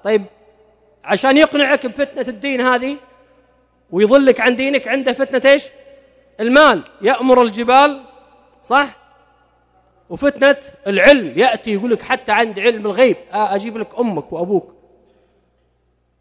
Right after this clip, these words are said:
صح؟ وفتنة أنه عنده ما هو بجنان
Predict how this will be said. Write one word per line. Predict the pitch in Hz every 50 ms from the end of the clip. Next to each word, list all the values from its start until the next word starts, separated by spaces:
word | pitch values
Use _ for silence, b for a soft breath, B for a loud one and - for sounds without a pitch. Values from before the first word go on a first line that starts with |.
| _ _ _ _ _ _ _ _ _ _ _ _ _ _
صح؟ | - 202 233 254 - - _ _ _ _ _ _ _ _ _ _ _ _ _ _ _ _ _ _ _ _ _ _ _ _ _ _ _ _ _ _ _ _ _ _ _ _ _ _ -
وفتنة | 151 - 214 208 208 - 190 175 170 190
أنه | 170 165 160 151 156 147 143 139 131 127 120 - -
عنده | - 117 147 180 165 151 156 147 147
ما | 160 175
هو | 185 180
بجنان | 160 147 175 180 185 180 165 160 165